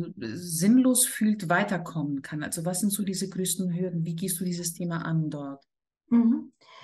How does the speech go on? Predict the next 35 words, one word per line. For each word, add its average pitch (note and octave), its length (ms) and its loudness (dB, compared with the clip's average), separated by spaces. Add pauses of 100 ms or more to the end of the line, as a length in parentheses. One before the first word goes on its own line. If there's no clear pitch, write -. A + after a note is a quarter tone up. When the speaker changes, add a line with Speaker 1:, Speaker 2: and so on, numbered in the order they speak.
(160)
Speaker 2:
Genau, G#3+ 200 6
also G#3+ 260 0
ich A3 280 -4
würde A#3+ 200 2
sagen, A3 260 2
meine A3 260 2
Arbeit A3 360 -2
teilt A3 260 -2
sich A#3 320 -6
so A3+ 160 -2
ein A3+ 80 6
bisschen A3+ 260 2
in A3 80 0
zwei G#3 220 0
Schwerpunkte. C4 640 0
Also G#3+ 160 0
mein, G3+ 160 0
der G3 80 -4
größte G#3+ 320 -4
Schwerpunkt A3+ 480 0
in G#3+ 100 0
meiner G3+ 300 0
Arbeit G#3 260 -2
ist - 200 -10
eben G3+ 220 -2
diese F#3+ 260 -6
Arbeit G3 340 -4
mit G#3 180 -2
Frauen, G3 320 -6
die G3 120 -6
tatsächlich A3 520 -6
noch G#3 140 -2
nicht G#3+ 200 -4
entschieden C4+ 520 -2
sind, D4 340 -2